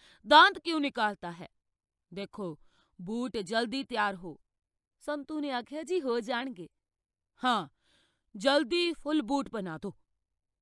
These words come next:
ਇਹ ਆਖ ਕੇ ਉਹਨੇ ਆਪਣੇ ਬੂਟ ਤੇ ਪੋਸਤਿਨ ਪਹਿਨ ਲਏ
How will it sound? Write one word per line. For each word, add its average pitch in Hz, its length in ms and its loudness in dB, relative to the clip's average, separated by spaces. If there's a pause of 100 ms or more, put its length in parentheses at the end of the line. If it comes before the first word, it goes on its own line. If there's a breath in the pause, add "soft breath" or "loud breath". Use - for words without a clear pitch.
(240)
ਇਹ 262 140 2
ਆਖ 214 180 0 (100)
ਕੇ 240 200 -12 (300 soft breath)
ਉਹਨੇ 330 200 -2
ਆਪਣੇ 294 320 0
ਬੂਟ 247 380 -8
ਤੇ 277 160 -8
ਪੋਸਤਿਨ 226 520 -10
ਪਹਿਨ 214 400 -10
ਲਏ 311 180 -4